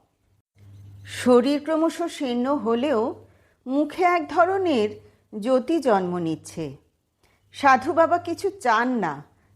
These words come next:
কাউকে স্তোকও দেন না, নিজের মনেই থাকেন। এই মানুষটি সম্পর্কে জমিদারবাবুর প্রথম দিকে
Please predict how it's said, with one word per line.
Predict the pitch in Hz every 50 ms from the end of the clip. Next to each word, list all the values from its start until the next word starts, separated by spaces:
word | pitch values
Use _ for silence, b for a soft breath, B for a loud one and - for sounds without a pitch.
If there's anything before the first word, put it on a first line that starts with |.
| _
কাউকে | - 180 185 180 180 - 269 262
স্তোকও | - - - 214 202 202 214 208 - 294 269
দেন | 196 196 170 151
না, | 151 147 139 139 143 147 _ _ _ _ _ _ _ 180
নিজের | 196 208 208 165 208 208 202
মনেই | 202 202 196 202 233 294 370
থাকেন। | - - 226 165 - - 156 143 135 131 143 _ _ b b b b b b b
এই | 254 320 339
মানুষটি | 330 285 220 208 208 233 254 - - 311 294
সম্পর্কে | - - 233 208 202 196 196 240 294 302 - 339 320 240 220 233 302 - B B B B B B 214
জমিদারবাবুর | 208 285 294 285 285 277 262 247 220 190 208 196 185 - 262 330
প্রথম | - 269 214 202 - 262 254 254 240
দিকে | 262 262 - 349 311 285 262 262 320